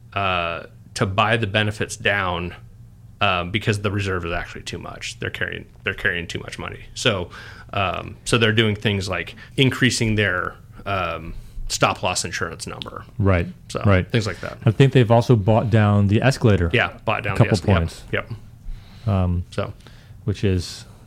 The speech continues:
Speaker 2: eventually gonna bite us all.
Speaker 1: Yeah.
Speaker 2: Should we remain with them, it's gonna bite us all.
Speaker 1: Yeah.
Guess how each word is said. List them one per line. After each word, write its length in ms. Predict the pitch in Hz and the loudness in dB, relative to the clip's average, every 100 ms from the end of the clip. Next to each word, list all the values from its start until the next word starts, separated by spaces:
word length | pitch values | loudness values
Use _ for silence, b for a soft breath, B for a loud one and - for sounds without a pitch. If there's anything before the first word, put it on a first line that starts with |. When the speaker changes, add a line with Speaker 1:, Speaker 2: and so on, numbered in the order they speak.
| - | 0
Speaker 2:
eventually 760 | 117 101 131 156 - 101 92 95 98 120 151 | 0 6 6 6 4 4 4 2 -4 -8 0
gonna 220 | 107 98 | 4 4
bite 480 | 87 - 107 101 98 | 4 -2 0 2 4
us 140 | 92 107 | 4 4
all. 360 | 95 85 85 - | 2 2 -2 -2
Speaker 1:
Yeah. 100 | 101 | 4
Speaker 2:
Should 100 | 117 | 6
we 60 | |
remain 540 | 107 104 110 110 90 85 | 8 8 8 8 6 2
with 220 | 92 87 | 0 0
them, 160 | 90 85 | 0 0
it's 120 | 85 | 0
gonna 160 | - 98 | 2 4
bite 180 | 104 92 | 4 4
us 160 | 90 | 2
all. 60 | - | -2
Speaker 1:
Yeah. 140 | 80 | -2